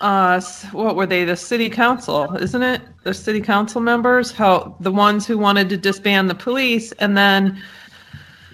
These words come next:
next thing you know, they're getting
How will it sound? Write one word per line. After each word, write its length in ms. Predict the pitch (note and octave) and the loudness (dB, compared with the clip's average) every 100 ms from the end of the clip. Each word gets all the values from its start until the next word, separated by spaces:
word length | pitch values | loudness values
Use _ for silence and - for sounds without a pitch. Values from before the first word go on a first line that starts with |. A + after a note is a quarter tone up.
| - - | -10 0
next 280 | G#3+ G#3+ - | 2 2 -2
thing 200 | B3 G#3+ | -2 0
you 100 | G3 | 2
know, 420 | G3 G3 G#3 A3+ - - A#3 | 4 4 4 0 -6 -8 -2
they're 240 | G3 G3+ | 2 2
getting 540 | G3+ G#3 F#3 F3 E3+ | 4 2 2 -2 -6